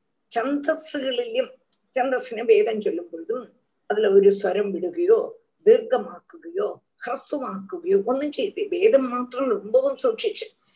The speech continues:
இப்ப எல்லாரும் சொல்றான்னு எல்லாரும் சொல்றா, அப்படி சொல்லவும் கூடாது, சொல்லவும் கூடாதுன்னு ஆச்சாரியன்மார் சொல்றாரு. எனக்கு தெரியாது, எனக்கு இதை பத்தி ஒண்ணுமே தெரியாது. நான் அதுல சொல்லலாமா சொல்லக்கூடாதா, நான் ஆராய்ச்சி இன்னும் பண்ணினது கிடையாது, எனக்கு கிரிட்டிசைஸும் பண்ணினது கிடையாது, பண்ணப்பட்டோம் பண்ணட்டா, அது வேற காரியம்.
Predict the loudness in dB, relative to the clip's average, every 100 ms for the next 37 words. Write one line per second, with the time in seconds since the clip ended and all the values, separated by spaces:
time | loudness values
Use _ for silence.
0 | _ -12 -2 2 4 6 6 4 0 -2
1 | -2 -4 -4 -2 -2 0 -2 -2 -4 -4
2 | -4 -14 _ _ _ _ _ -6 -6 0
3 | 0 2 0 0 -2 -4 -6 _ _ _
4 | _ _ _ -2 0 0 -2 0 0 2
5 | -2 -4 -4 -6 -12 -20 -10 -8 -6 -2
6 | -2 -2 -2 -2 -2 0 0 -2 0 0
7 | 0 -6 -2 0 0 -6 -10 -6 -6 -6
8 | -10 -12 -14 -14 -20 -20 -20 -20 _ _
9 | _ _ _ _ _ _ _ _ -4 -2
10 | -2 2 2 2 -2 2 4 4 2 -6
11 | -10 -8 0 0 0 2 4 2 -2 -6
12 | -6 -4 2 2 0 -12 -20 -20 -20 -20
13 | -20 -20 -16 -10 0 0 -2 -14 -14 -14
14 | -6 -6 -6 -12 -12 -12 -10 -4 -4 -2
15 | -4 -6 -6 -4 -4 -8 -20 -20 -20 -8
16 | -2 -2 -2 -12 -18